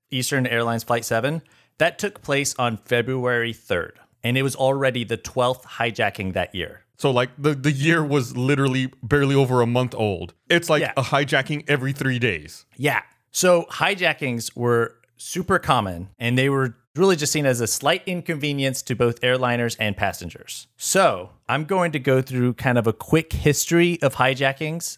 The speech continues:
Speaker 1: in the mid twentieth century, and then highlight three important ones that basically changed the way the public and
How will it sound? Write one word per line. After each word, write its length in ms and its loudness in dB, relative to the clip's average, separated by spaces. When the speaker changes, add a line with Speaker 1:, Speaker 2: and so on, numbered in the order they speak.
Speaker 1:
in 120 2
the 80 4
mid 260 2
twentieth 300 0
century, 500 -2
and 120 2
then 120 4
highlight 540 0
three 300 -2
important 520 0
ones 320 -2
that 180 -6
basically 680 -2
changed 580 -2
the 100 -2
way 320 2
the 120 -4
public 680 0
and 540 0